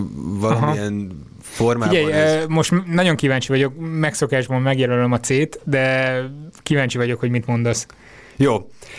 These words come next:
Speaker 1: Egy ember átlagosan tizenhárom titkot tart,
Speaker 2: Aha.
Speaker 1: nem harmincat, de azért, hogy belegondolsz, ez elég sok. Én elkezdtem gondolkodni, hogy én mennyit, és nem hiszem, hogy eljutottam eddig, majd ezt
Speaker 2: Én,
Speaker 1: hagy-,
Speaker 2: én olyan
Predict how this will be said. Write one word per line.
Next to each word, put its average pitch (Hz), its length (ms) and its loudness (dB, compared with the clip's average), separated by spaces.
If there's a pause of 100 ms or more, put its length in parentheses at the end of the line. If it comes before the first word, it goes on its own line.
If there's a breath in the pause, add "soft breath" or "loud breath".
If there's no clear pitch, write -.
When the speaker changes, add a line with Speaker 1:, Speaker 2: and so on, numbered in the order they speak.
(1160 loud breath)
Speaker 1:
Egy 127 140 2
ember 196 200 2
átlagosan 139 840 0 (200)
tizenhárom 98 640 -2
titkot 95 360 -4
tart, 107 380 -2 (300)
Speaker 2:
Aha. 143 340 0 (120)
Speaker 1:
nem 113 200 0
harmincat, 104 680 0 (300)
de 120 160 0
azért, 147 240 2
hogy 151 80 0
belegondolsz, 175 460 2
ez 160 100 -2
elég 180 280 2
sok. - 360 -4 (580)
Én 120 140 2
elkezdtem 160 340 -4
gondolkodni, 117 340 2
hogy 110 100 -2
én 120 120 2
mennyit, 110 340 0
és - 260 -4
nem 123 220 2
hiszem, 95 260 0
hogy 92 100 0
eljutottam 92 460 -2
eddig, 107 260 0
majd 113 160 -2
ezt 104 260 -2
Speaker 2:
Én, 139 60 2
Speaker 1:
hagy-, 143 140 0
Speaker 2:
én 147 120 0
olyan 151 120 2